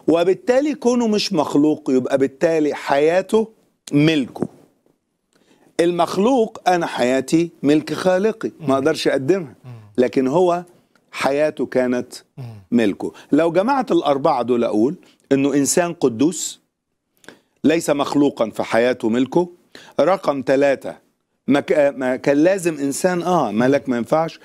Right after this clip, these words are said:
Speaker 1: رقم أربعة إنه مش بس إنسان، أعظم من أي إيه إنسان.
Speaker 2: وطبعًا يستطيع أن يكفر عن خطايا البشرية ماضي حاضر ومستقبل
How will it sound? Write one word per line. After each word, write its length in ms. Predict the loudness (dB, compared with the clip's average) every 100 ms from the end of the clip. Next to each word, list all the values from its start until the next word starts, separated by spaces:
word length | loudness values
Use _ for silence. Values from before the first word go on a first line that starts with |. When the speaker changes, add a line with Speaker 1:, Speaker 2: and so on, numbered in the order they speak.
| _ -2
Speaker 1:
رقم 440 | 0 0 0 -4 -2
أربعة 560 | -2 0 0 0 -2 -6 -4
إنه 160 | 0 2
مش 140 | 0
بس 240 | -2 -2 -4
إنسان، 440 | -4 -4 -4 -6 -2
أعظم 400 | 0 0 -2 -4
من 180 | -4 -6
أي 260 | -2 0 0
إيه 380 | 0 0 -2 -6 _ -8
إنسان. 340 | -6 -6 -10 -14 _ _ -12
Speaker 2:
وطبعًا 580 | -10 -8 -6 -6 -6
يستطيع 640 | -6 -6 -6 -4 -2 -4 -6
أن 80 | -8
يكفر 580 | -8 -6 -10 -6 -6 -4
عن 360 | -6 -8 -10 -12
خطايا 500 | -10 -8 -4 -2 -2
البشرية 600 | -4 -8 -6 -6 -4 -6
ماضي 360 | -4 -4 -4 -8
حاضر 520 | -4 -4 -2 -4 -6 _ _ _ -14
ومستقبل 800 | -10 -6 -4 -4 -4 -4 -4